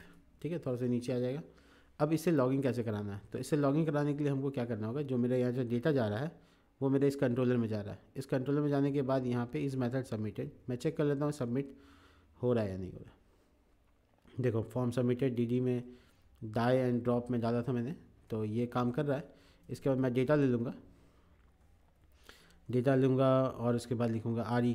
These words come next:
क्यू arrow all, इससे मेरा दोनों डेटा आ जाएगा, ईमेल और पासवर्ड दोनों। इसके अलावा all से अच्छा है कि रिक-, मैं वैलिडेट कर लेता हूँ उसको, वैलिडेट। और इसके बाद यहाँ पर दो डेटा चाहिए मुझे, ईमेल आईडी,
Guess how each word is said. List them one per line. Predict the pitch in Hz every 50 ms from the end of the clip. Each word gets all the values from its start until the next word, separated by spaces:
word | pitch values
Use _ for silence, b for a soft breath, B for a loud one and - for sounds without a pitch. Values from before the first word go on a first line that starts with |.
| 117 -
क्यू | - 143 147 151 113
arrow | 113 113 110 117 113 104 - 117
all, | 120 127 147 180 175 - - - - - _ - - b b b b b b b b b b _ -
इससे | 123 - - 151 143
मेरा | 143 135 135 139 127
दोनों | 123 135 135 147 147
डेटा | 143 139 135 135
आ | 127
जाएगा, | 120 127 123 127
ईमेल | 113 104 123 123 127 127 127
और | 123 120
पासवर्ड | 120 117 113 110 110 - 113 107
दोनों। | 110 104 110 139 175 - b b b b b b b b b -
इसके | 123 - -
अलावा | 160 151 143 143 147 151 147 139 - - - - - - - - - -
all | 139 143 160 156
से | - 170
अच्छा | 147 - - 156
है | 147
कि | 143 151
रिक-, | 135 135 127 - 123 120
मैं | 123 127 131 131
वैलिडेट | 123 120 123 120 113 127 127 123
कर | - 113 104
लेता | 107 107 95 107
हूँ | 104 104
उसको, | - - 110 - - - -
वैलिडेट। | 113 117 117 117 107 117 120 135 139 139 - - - b b b b b b b b b b b b b b - -
और | 135 139
इसके | 139 131 - 139
बाद | 117 120 117 117 113
यहाँ | 117 117 117 113
पर | 107 127 120
दो | 107 127 143 147
डेटा | 135 135 127 127 123
चाहिए | 127 135 123 120 123
मुझे, | 117 117 110 120 120 - 123
ईमेल | 127 131 135 147 143 139
आईडी, | 131 127 123 127